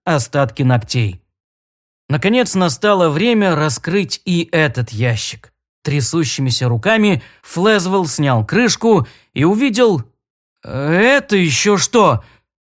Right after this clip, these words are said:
воскликнул он. Девушка в контейнере прищурилась, зевнула как кошечка,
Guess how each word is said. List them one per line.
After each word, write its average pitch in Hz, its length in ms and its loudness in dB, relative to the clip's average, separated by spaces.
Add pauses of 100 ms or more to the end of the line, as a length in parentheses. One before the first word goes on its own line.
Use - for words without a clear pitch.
(120)
воскликнул 156 680 0
он. 117 220 0 (840)
Девушка 190 560 0
в - 80 -8
контейнере 160 640 0
прищурилась, 185 960 0 (340)
зевнула 196 600 0
как 208 260 0
кошечка, 214 720 0